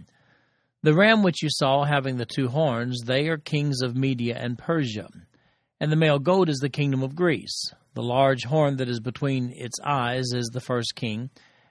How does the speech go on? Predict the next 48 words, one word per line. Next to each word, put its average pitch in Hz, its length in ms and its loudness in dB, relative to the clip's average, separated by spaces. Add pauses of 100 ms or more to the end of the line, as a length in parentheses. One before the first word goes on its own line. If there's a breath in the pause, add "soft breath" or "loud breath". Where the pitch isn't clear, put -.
(140 soft breath)
As 139 280 2
for 147 100 -4
the 131 80 0
broken 151 360 0
horn 127 360 -2
and 127 80 -4
the 123 60 -4
four 139 420 0
that 117 300 -6
stood 139 260 0
up 123 160 -2
in 120 80 -6
its 107 160 -12
place, 135 400 0 (160)
four 143 200 0
kingdoms 139 440 -2
shall 131 140 -4
rise 127 340 0 (100)
out 131 200 -2
of 131 80 -4
that 143 160 -2
nation, 151 420 0 (500 soft breath)
but 139 220 2
not 165 340 2
with 131 220 -2
its 135 140 -6
power." 151 500 -2 (960)
And 175 120 4
in 175 80 4
the 170 80 6
latter 185 260 4
time 196 380 0
of 147 100 0
their 131 140 2
kingdom, 131 540 -4
when 135 120 -2
the 131 80 -2
transgressors 135 720 -2
have 117 160 -2
reached 147 320 -2
their 127 120 2
fullness, 139 480 -2
a 143 60 0
king 180 380 0
shall 160 240 -2
arise 143 500 2
having 139 300 0
fierce 175 500 0